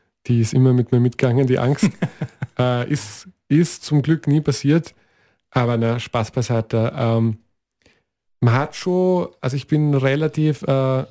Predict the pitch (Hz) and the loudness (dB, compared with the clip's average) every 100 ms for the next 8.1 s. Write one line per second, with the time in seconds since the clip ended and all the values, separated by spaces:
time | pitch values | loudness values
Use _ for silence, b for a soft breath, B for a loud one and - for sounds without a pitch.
0 | _ - 131 - 143 131 143 139 139 131 | _ -8 -8 -4 -4 -2 2 2 2 0
1 | 123 123 127 120 120 117 110 101 _ _ | 0 0 0 2 0 -2 -6 -10 _ _
2 | _ _ - 120 123 113 113 123 120 113 | _ _ -4 -2 0 -2 -2 -2 -4 -4
3 | 113 131 139 b b b b b b 110 | -2 0 -2 b b b b b b 0
4 | 113 120 - 135 117 117 120 - 120 107 | 2 2 -2 -4 -2 0 -2 0 -2 0
5 | 117 117 - 117 - 123 113 - 117 - | -4 -4 -6 -6 -2 0 0 -2 -6 -6
6 | - _ _ _ _ _ 123 117 117 - | -16 _ _ _ _ _ -4 -2 -2 -2
7 | 113 120 110 107 - 117 - 107 117 - | -2 0 0 -2 0 -2 -2 -2 -2 0
8 | 113 | -4